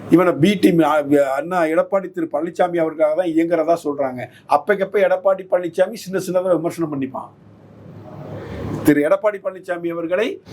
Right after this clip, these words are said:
போற்றி புகழுவான். அவரு முதலமைச்சர் ஆகணும்னா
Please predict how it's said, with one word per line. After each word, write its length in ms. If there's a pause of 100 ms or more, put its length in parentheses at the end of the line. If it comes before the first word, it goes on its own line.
போற்றி 400
புகழுவான். 600 (1120)
அவரு 360
முதலமைச்சர் 720
ஆகணும்னா 500